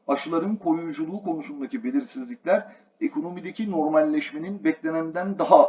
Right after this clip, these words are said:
yavaş olmasına sebep oluyor. opec ve opec artı ülkeleri beş Ocak'ta düzenlenen on üçüncü opec ve opec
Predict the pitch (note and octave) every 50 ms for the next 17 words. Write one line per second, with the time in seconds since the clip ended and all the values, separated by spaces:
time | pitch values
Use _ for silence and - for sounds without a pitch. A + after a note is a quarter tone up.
0 | - - - G#2+ A2+ A2 A2 G2+ - A2 G#2 G2 G2 G2 - G2+ F#2 F2 - F#2
1 | F2 F2 - _ D#2+ D#2 D2+ D2 C#2+ - _ _ _ _ _ _ - _ _ _
2 | _ _ - F#3+ - - A3+ - - - E3+ E3 D#3+ E3 - G3+ F3+ - E3 C#3+
3 | C3+ B2+ - - F#3 A3+ G3+ - - F3+ D#3+ D3 C#3 D3 F3 G3 - _ - _
4 | _ _ - F#3+ A3 - G#3+ F#3 D3+ D3+ D3+ D3 - C#3+ C3+ B2 B2+ B2 B2 C3+
5 | B2+ C3 C3 B2+ C3 C#3 D3+ - - F#3 G3 G3+ G3+ G3+ F#3 F3 E3 D3 D#3+ -
6 | F#3 F#3+ - F#3+ F3 - - - _ - - - G3+ G3+ - F#3 -